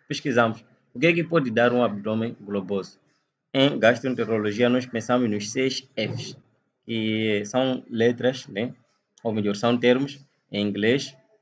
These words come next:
né? Que vão nos fazer um diagnóstico diferencial de um abdômen distendido.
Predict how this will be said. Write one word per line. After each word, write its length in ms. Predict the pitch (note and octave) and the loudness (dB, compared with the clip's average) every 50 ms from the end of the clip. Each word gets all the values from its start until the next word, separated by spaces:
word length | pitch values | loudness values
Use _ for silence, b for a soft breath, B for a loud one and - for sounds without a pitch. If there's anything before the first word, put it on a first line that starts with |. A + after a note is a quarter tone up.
| _ | _
né? 240 | - G#2 A2+ B2 - - | -8 -6 -6 -6 -6 -6
Que 80 | - G#2 | -6 -2
vão 260 | F#2+ G2+ G#2 B2 C3 | 4 6 8 8 8
nos 140 | C3 C3 - | 4 0 0
fazer 340 | - A2+ G2+ F#2 A2 A#2+ A#2+ | 0 0 0 2 2 2 2
um 140 | B2+ B2+ | 2 2
diagnóstico 680 | G2+ A2 G#2+ G2+ - G2 G2+ A2+ B2 B2+ C3 - - G#2+ | 2 2 2 2 0 -2 -4 -2 -2 -4 -4 -8 -10 -12
diferencial 880 | F2+ E2+ A#2 B2+ C3+ C3 - A2+ A2 G#2+ G#2+ - A#2 A2 A#2 A#2+ A#2+ - _ _ _ _ _ _ _ | -10 -6 -6 -6 -6 -6 -6 -6 -6 -6 -6 -2 0 0 0 0 -2 -8 _ _ _ _ _ _ _
de 120 | _ G2+ A2+ | _ 0 2
um 40 | |
abdômen 560 | A#2 A2 F#2+ G2+ F#2+ E2+ A2+ A#2+ A#2+ A2 G2+ F#2 | 2 2 2 0 0 0 2 4 4 2 2 -2
distendido. 540 | G2 - - - G2 G2 G2 F#2+ E2 - | -6 -10 -10 -8 -8 -6 -4 -6 -6 -8